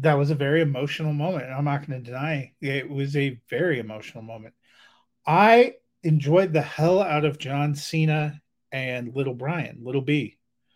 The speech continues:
Their sequences, I, I mean, I was never expecting it because I'll be honest,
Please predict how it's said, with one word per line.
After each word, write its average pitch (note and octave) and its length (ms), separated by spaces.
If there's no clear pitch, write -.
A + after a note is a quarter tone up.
Their F3 720
sequences, G#3 1120
I, D#3+ 340
I C#3+ 240
mean, D3+ 180
I C#3+ 80
was B2+ 340
never F#3 400
expecting D#3+ 540
it B2 140
because C3 240
I'll E3+ 160
be C#3+ 160
honest, B2 480